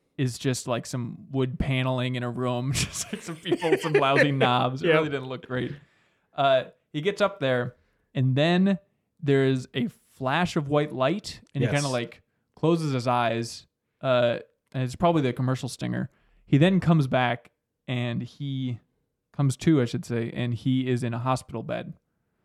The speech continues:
Speaker 2: S-, people in silhouette are asking how he's doing, kind of hovering over him. And then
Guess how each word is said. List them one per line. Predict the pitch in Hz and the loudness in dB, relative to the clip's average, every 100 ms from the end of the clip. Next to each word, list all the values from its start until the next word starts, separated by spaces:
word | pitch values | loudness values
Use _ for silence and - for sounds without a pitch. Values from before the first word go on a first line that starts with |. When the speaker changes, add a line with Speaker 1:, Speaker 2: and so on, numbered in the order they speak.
| _ _ _ _ _ _ _ | _ _ _ _ _ _ _
Speaker 2:
S-, | - - | -12 -8
people | - 175 180 180 180 - _ _ _ 131 | 0 2 4 4 2 -2 _ _ _ -2
in | 123 | -2
silhouette | - - 175 165 147 143 147 107 - - - _ _ _ _ _ _ _ - | -2 -2 2 4 4 4 2 -2 -10 -20 -20 _ _ _ _ _ _ _ -8
are | 113 110 | -4 -2
asking | 127 131 - 147 | 0 -2 0 2
how | 135 131 | 4 4
he's | 127 113 | 2 2
doing, | 151 151 151 147 147 147 147 | 4 6 6 4 4 2 0
kind | 131 120 | -2 0
of | 113 107 - _ _ | 0 -2 -8 _ _
hovering | - 147 151 143 127 | -2 0 2 4 4
over | 135 135 120 | 2 2 2
him. | 113 104 104 - _ _ _ _ _ _ _ _ _ - | 0 0 -2 -6 _ _ _ _ _ _ _ _ _ -4
And | 127 135 | 0 4
then | 202 214 160 151 160 | 6 6 4 2 0